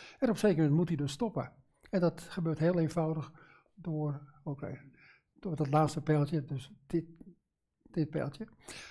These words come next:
De toevoer van waterstofperoxide wordt gestopt en de stoomontwikkeling stopt. En de schakelwals zorgt ervoor dat even later ook, eh, de andere twee kleppen dichtgaan en de verbranding is voorbij.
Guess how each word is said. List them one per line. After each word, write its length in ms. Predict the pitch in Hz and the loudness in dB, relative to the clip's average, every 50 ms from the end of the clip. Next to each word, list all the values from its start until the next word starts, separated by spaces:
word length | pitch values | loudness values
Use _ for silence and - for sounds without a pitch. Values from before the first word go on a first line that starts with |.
| - - _ _ - | -20 -20 _ _ 4
De 180 | - 180 165 | 6 6 6
toevoer 340 | - 240 247 - - 226 190 | 6 4 2 4 4 2 2
van 220 | 139 185 190 170 | 2 2 2 2
waterstofperoxide 840 | 160 165 170 170 170 160 - 170 143 - 170 151 143 143 - 160 143 | 4 4 2 2 0 -2 -4 -4 -4 0 0 0 0 0 -2 -2 -2
wordt 180 | 139 139 139 139 | 0 -2 -2 -4
gestopt 640 | - 135 - - 143 - 170 160 160 - - - - _ - - _ - - _ _ _ _ _ _ | -8 -14 -12 -10 -6 -4 -4 -4 -4 -6 -16 -20 -20 _ -20 -20 _ -20 -20 _ _ _ _ _ _
en 180 | - 165 139 127 | -4 -2 -2 -2
de 60 | 127 | -4
stoomontwikkeling 640 | - - 156 143 143 143 135 - 147 127 131 131 113 | -4 -4 -2 -2 -2 -2 -2 -2 -4 -4 -4 -4 -6
stopt. 380 | - - - 139 - _ _ _ _ _ _ _ _ _ _ | -6 -10 -12 -12 -14 _ _ _ _ _ _ _ _ _ _
En 140 | - 156 131 | -4 -4 -4
de 60 | 131 | -4
schakelwals 640 | 123 - 143 131 127 120 147 135 123 123 127 131 - | -4 -4 -4 -2 -2 0 0 0 0 0 -4 -4 -4
zorgt 260 | - 147 131 123 - | -4 -6 -6 -6 -6
ervoor 280 | 135 117 - 143 139 135 | -8 -8 -6 -4 -4 -4
dat 140 | 143 131 143 | -4 -2 -2
even 220 | 147 143 131 131 | -2 -2 -2 -2
later 320 | 135 135 131 127 - 165 | -2 -2 -2 -2 -2 -2
ook, 220 | 147 135 139 139 - - - - - - - - _ _ | -2 -2 -4 -6 -8 -18 -20 -20 -20 -20 -20 -20 _ _
eh, 340 | - 170 147 139 139 143 139 123 131 - - - - | -4 -2 0 2 2 2 0 -2 -6 -10 -16 -18 -12
de 140 | - 170 160 | -8 -6 -4
andere 260 | 165 156 151 143 139 | -4 -2 -2 -2 0
twee 140 | - 151 135 | 2 0 0
kleppen 300 | 139 156 143 139 139 135 | 2 2 0 2 2 0
dichtgaan 540 | - 139 135 - - 147 135 131 147 151 214 | 0 0 -2 -2 -4 -4 -4 -4 -4 -6 -6
en 340 | 190 147 139 143 139 - - - | -4 -4 -4 -4 -6 -8 -10 -8
de 100 | - 170 | -6 -6
verbranding 460 | - 185 170 170 180 165 165 170 170 | -4 -2 2 2 4 4 6 4 4
is 100 | 170 165 | 4 2
voorbij. 420 | - 190 165 180 170 123 120 113 | 0 0 0 0 0 0 0 -4